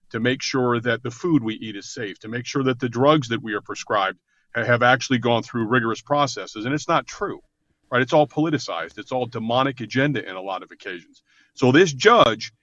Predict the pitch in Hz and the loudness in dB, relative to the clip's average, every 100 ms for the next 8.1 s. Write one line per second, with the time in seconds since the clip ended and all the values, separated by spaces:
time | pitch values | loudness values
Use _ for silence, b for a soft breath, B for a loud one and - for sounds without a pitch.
0 | _ - 165 214 185 220 165 220 170 117 | _ 2 2 2 -4 -6 0 2 4 2
1 | 113 123 120 - 175 170 127 127 - - | 0 -2 -4 -4 -6 -4 -2 -2 -2 -4
2 | 185 - 190 - 156 151 139 127 113 113 | -4 -4 -8 2 4 6 4 2 2 2
3 | 139 175 170 160 - 165 - 123 123 131 | 4 2 -2 -6 -2 -2 0 0 2 0
4 | - 101 92 - _ _ _ 160 160 147 | -4 -14 -14 -16 _ _ _ 0 4 2
5 | 120 110 104 110 135 180 226 - _ _ | 2 -2 -2 0 0 -4 -12 -16 _ _
6 | _ - 107 104 107 135 127 147 123 - | _ -8 -4 -4 -4 -6 -2 0 0 -2
7 | - - 110 123 147 120 113 113 135 190 | -8 -8 0 2 2 0 0 0 0 -6
8 | 202 | -12